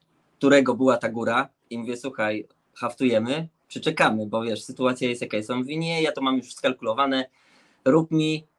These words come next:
ja to uszyję tak czy inaczej, najwyżej będę to sprzedawał dwa, trzy lata i tyle”. Tak naprawdę przez około dwóch miesięcy nie przyszła do mnie żadna nowa robota, żadne zlecenie nie wpadło, bo wszyscy po prostu stanęli i konsternacja, co to robić.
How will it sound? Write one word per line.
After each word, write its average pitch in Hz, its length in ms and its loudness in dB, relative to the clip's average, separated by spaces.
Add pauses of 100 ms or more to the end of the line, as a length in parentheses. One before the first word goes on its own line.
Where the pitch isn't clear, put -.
(140)
ja 135 140 2
to 135 140 2
uszyję 143 480 2
tak 131 200 -4
czy 131 120 -4
inaczej, 139 560 2
najwyżej 135 360 0
będę 123 200 -4
to 123 100 -8
sprzedawał 120 460 0
dwa, 113 140 -4
trzy - 180 -8
lata 98 240 -6
i 117 120 -6
tyle”. 95 260 -10 (100)
Tak 117 120 -8
naprawdę 123 340 0
przez 117 180 -10
około 120 240 -4
dwóch 127 200 -6
miesięcy 127 400 -2
nie 117 120 -12
przyszła 123 300 -8
do 120 100 -8
mnie 117 180 -10
żadna 131 320 4
nowa 123 260 2
robota, 107 400 0
żadne 123 280 -4
zlecenie 120 360 -2
nie 117 120 -10
wpadło, 107 340 -2
bo 110 100 -4
wszyscy 131 260 -12
po 120 100 -6
prostu - 180 -18
stanęli 123 580 2
i - 40 -6
konsternacja, 120 640 0
co 113 120 -14
to 110 100 -4
robić. 120 320 -2